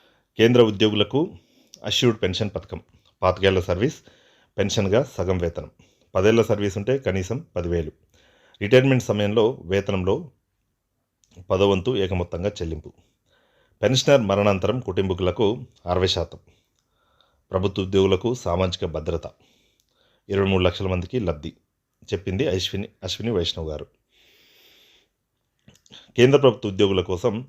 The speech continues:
మోదీ సర్కార్ తాజాగా ఏకీకృత పెన్షన్ విధానాన్ని తీసుకొచ్చింది. ఉద్యోగుల చిరకాల డిమాండ్లను నెరవేరుస్తూ హర్యానా, జమ్మూ కాశ్మీర్ అసెంబ్లీ ఎన్నికల నేపథ్యంలో ఈ మేరకు నిర్ణయం తీసుకుంది. ఇందులో భాగంగా కనీసం పాతికేళ్ల సర్వీస్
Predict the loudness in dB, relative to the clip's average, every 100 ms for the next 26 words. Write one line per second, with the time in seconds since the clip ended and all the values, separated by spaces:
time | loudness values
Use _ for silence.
0 | -2 0 0 -2 -2 0 -2 -2 -2 0
1 | 2 2 0 -2 -2 -4 -4 -6 -4 -2
2 | -2 -4 -2 0 0 0 -4 -6 -8 -8
3 | -10 -12 -14 -14 _ _ _ _ _ _
4 | _ -10 4 6 6 4 2 4 4 2
5 | 0 -2 -2 -4 -6 -8 -4 0 0 -2
6 | -6 -8 -8 -6 0 2 2 -2 -6 -6
7 | -4 -4 -4 -6 -8 -8 -6 -2 0 -2
8 | -4 -6 -6 -8 -8 -4 -4 -4 -6 -4
9 | -2 -2 -4 -8 -10 _ _ _ _ 0
10 | 2 4 2 -2 -8 -12 -16 -16 -12 -2
11 | 4 6 6 4 4 0 0 -2 -2 -2
12 | -4 -4 -8 -2 -2 -2 -4 -4 -6